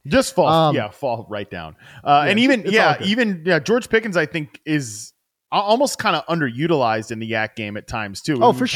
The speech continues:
Speaker 2: sure,
Speaker 1: about that with, uh,
Speaker 2: hundred percent. Yes.
Speaker 1: we've talked about that with, um, even with Deontay, where it's like,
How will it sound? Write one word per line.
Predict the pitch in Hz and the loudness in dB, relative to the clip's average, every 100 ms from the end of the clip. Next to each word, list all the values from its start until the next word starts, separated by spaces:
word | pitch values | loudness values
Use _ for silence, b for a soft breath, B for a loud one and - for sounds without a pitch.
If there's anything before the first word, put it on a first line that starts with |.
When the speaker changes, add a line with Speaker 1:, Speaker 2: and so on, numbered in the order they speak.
| 311 | 0
Speaker 2:
sure, | - | 0
Speaker 1:
about | - | -2
that | 285 - | -4 -4
with, | 113 | -4
uh, | - | -2
Speaker 2:
hundred | 113 | 0
percent. | 110 101 _ | -2 -6 _
Yes. | 170 123 135 - 147 | -10 -6 -6 -6 -4
Speaker 1:
we've | 156 | 0
talked | 185 165 | 2 0
about | 156 147 - | 0 0 2
that | 139 127 | 0 0
with, | 131 - | -4 -2
um, | 127 120 113 110 110 - _ - | 0 0 -2 -6 -14 -18 _ -10
even | 135 131 | -6 -4
with | 127 185 - 107 | -2 -2 -4 -10
Deontay, | 123 117 117 127 | -6 -4 -4 -4
where | 120 | -4
it's | 120 - | -4 -4
like, | 117 | -6